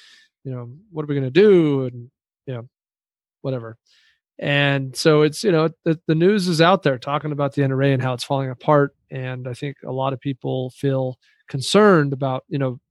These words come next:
whether you like the N R A or not, there's certainly at least the sentiment that they are a large, uh, force in maintaining and growing our rights, and that they arguably are the best force we have to do some of those, those efforts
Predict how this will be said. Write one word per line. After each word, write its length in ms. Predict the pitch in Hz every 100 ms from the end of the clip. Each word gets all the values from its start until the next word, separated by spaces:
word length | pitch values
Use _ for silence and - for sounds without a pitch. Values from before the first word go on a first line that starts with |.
| _ _ _ _ -
whether 160 | 151 156
you 80 |
like 220 | 151 190 -
the 140 | 175
N 100 | 160
R 100 | 147
A 100 | 143
or 100 | 135
not, 260 | 147 202 143
there's 160 | 135
certainly 520 | - 190 151 147 135 - _ -
at 120 | 143
least 260 | 160 240 -
the 80 | 147
sentiment 560 | 185 196 180 160 143
that 200 | 147 135
they 340 | 143 135 135 127 _ _ -
are 140 | 135
a 60 | 135
large, 540 | 139 151 160 147 - -
uh, 240 | 143 127 123 _
force 560 | - 208 160 180 - - _ _ _ _
in 240 | 156 143 139
maintaining 680 | 139 139 156 147 147 143 175
and 220 | 143 131
growing 280 | 143 139 127
our 100 | 123
rights, 440 | 135 139 - - _ _ _ _ -
and 420 | 147 147 151 156
that 280 | 143 147 135
they 280 | 143 139 139
arguably 500 | 147 147 147 139 143
are 80 | 135
the 100 | 135
best 480 | 151 190 - - -
force 380 | 165 143 120
we 100 | 139
have 400 | 131 147 131 123
to 280 | - 156 139
do 140 | 131 139
some 200 | - 135
of 60 |
those, 320 | 131 131 127 147
those 180 | 127 156
efforts 460 | 151 139 120 -